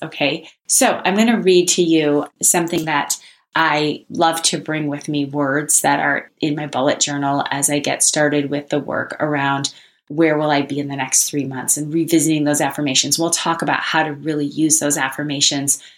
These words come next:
so that they're not just, "I wrote it, now nothing's happening." And I love this. And it says, "You love who you're becoming, that next version of yourself, the one who has all you desire,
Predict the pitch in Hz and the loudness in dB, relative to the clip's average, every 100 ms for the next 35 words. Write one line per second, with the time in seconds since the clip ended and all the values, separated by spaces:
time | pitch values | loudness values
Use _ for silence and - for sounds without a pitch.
0 | _ - - 165 156 151 151 143 139 147 | _ -2 2 4 2 -2 -4 -2 -2 0
1 | - 139 135 - - _ _ _ - 165 | 0 2 2 0 -2 _ _ _ -2 0
2 | 156 151 151 147 - 156 143 139 131 139 | 4 4 4 2 0 -2 -2 0 -2 -4
3 | 131 143 - - - - 180 _ _ - | -4 -4 -4 -6 -10 -10 -12 _ _ 0
4 | 190 185 180 185 175 147 147 - 160 147 | 2 4 4 2 2 -2 -2 -2 -2 -2
5 | - 147 143 160 156 160 165 190 214 - | 0 2 2 0 0 2 4 2 -2 -14
6 | - 196 170 160 147 147 - 139 - - | -6 -4 0 0 0 -6 -6 -6 -6 -10
7 | - _ _ _ 160 170 - 147 147 175 | -14 _ _ _ -2 0 0 -2 -2 0
8 | - - 156 160 151 147 147 147 - 147 | -2 0 0 0 -2 -4 0 0 0 -4
9 | - - 147 151 151 156 170 180 _ _ | -4 -6 -6 -2 -2 0 -4 -8 _ _
10 | 175 165 156 151 - _ _ _ - 160 | -4 -4 -4 -2 -4 _ _ _ 2 4
11 | 165 165 165 151 147 143 135 160 | 4 2 0 0 0 0 -4 -8